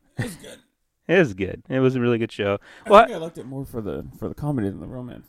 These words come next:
Speaker 1: though. Or, no, I don't think. I know I liked it more for the
Speaker 2: Yeah.
Speaker 1: comedy than the romance.
Speaker 2: But, but they did, I, I personally think they did a really good job in that show for the romance.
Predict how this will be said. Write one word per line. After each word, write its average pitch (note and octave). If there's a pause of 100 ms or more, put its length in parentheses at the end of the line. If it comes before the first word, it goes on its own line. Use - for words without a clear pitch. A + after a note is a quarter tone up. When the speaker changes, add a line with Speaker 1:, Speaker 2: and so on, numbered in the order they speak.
Speaker 1:
though. - (160)
Or, B2
no, B2
I G#2
don't G#2
think. -
I B2+
know C#3
I G#2+
liked G2+
it F#2
more F#2+
for -
the E2
Speaker 2:
Yeah. C3
Speaker 1:
comedy -
than -
the G2+
romance. F#2+
Speaker 2:
But, B2+ (440)
but C#3+
they D#3
did, F#3
I, D3
I D#3+
personally C#3
think A2+
they G#2+
did F#2+
a -
really F#2+
good F2+
job F#2+
in G2
that -
show A2
for B2+
the A#2
romance. A#2+